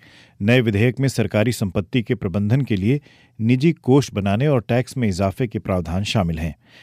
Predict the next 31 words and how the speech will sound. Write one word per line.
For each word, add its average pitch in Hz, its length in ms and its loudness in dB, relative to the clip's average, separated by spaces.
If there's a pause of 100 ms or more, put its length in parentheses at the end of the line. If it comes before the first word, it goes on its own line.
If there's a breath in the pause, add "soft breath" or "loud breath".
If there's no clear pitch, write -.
(140 soft breath)
प्रधानमंत्री 123 500 2
अलेक्सिस 110 400 0
सिप्रास 113 560 2
ने 113 80 0
कहा 113 300 2 (300 soft breath)
कि 117 100 -4
ग्रीस 117 500 2
अपने 110 280 -2 (140)
आर्थिक 110 420 0
वादों 101 320 0
का 90 180 -4
सम्मान 107 500 2
करता 85 280 -6
है। 82 220 -4 (640 loud breath)
नए 151 180 6
प्रावधानों 151 460 4
का 156 80 2
विरोध 110 320 2
करने 117 280 4
के 127 120 2
लिए 127 160 4
संसद 131 520 0
के 95 180 -4
बाहर 107 420 2 (320 soft breath)
हजारों 143 380 4
की 120 140 -4
संख्या 120 440 0
में 104 140 0
प्रदर्शनकारी 104 840 -2
जुटे 87 260 -6
थे। - 320 -8